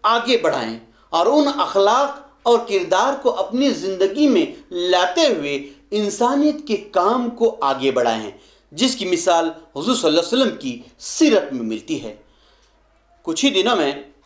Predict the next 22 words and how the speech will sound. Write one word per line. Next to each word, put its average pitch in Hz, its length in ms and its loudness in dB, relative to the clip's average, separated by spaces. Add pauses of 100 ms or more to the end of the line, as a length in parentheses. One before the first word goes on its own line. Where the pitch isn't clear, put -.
(400)
ईद 269 220 0
मिलाद 196 380 4 (240)
का 139 400 0 (720)
दिन 220 260 0
आ 156 160 0
रहा 156 220 4
है 127 400 -8 (360)
और 147 260 0
इस 269 140 2
दिन 170 380 0 (600)
यौम 190 460 0
रहमत 185 800 -2 (420)
यानी 175 280 2 (380)
करुणा 196 320 4
दिवस 190 580 0 (340)
या 175 240 2
कहिए 190 500 0 (480)
compassionate 208 880 -2
day 214 100 6
के 208 200 -4
तौर 202 440 0
पर 147 480 -2